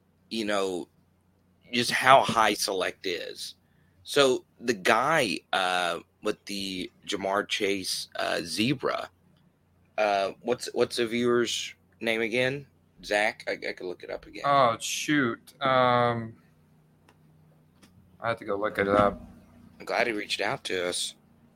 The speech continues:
Speaker 2: I totally
Speaker 1: I ki-,
Speaker 2: forgot
Speaker 1: I
Speaker 2: what
Speaker 1: kinda
Speaker 2: his
Speaker 1: wanted to meet up with him just to look at the card in person.
Speaker 2: Is he in the, uh,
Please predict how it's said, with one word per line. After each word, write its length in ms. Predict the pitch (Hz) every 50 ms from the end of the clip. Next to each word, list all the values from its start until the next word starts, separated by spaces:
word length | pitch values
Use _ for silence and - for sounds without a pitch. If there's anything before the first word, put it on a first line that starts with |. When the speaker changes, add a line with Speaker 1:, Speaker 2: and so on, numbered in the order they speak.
| _ _ _ _ _ _ _ - _ _ _ _ _ _ _ _ _ _ _ _ _ _ - - - - - - - - - - -
Speaker 2:
I 60 | -
totally 320 | - - - 113 107 104 104
Speaker 1:
I 40 | 101
ki-, 60 | -
Speaker 2:
forgot 320 | 110 - - 117 104 101
Speaker 1:
I 40 | -
Speaker 2:
what 180 | - - 110 107
Speaker 1:
kinda 160 | 180 208 196
Speaker 2:
his 60 | 151
Speaker 1:
wanted 200 | 135 120 120 -
to 60 | - 113
meet 180 | 117 127 123 127
up 120 | 139 -
with 140 | - - -
him 140 | 110 104 95
just 160 | 110 110 -
to 80 | - 110
look 140 | 110 107 104
at 60 | -
the 60 | 104
card 300 | - - 110 104 104 98
in 100 | 92 87
person. 480 | - - - 110 131 131 - - - - - - - - - - - - - _ - - - - - - - - - - - - - - - _ _ _ _ _ _ _ _ _ _ _ _ _ _ _ _ _ _ _ _ _ _ _ _ _ -
Speaker 2:
Is 120 | 113 104
he 200 | 117 127 135 143
in 180 | 147 151 147 147
the, 240 | 147 147 151 147 147
uh, 360 | 156 151 156 156 156 160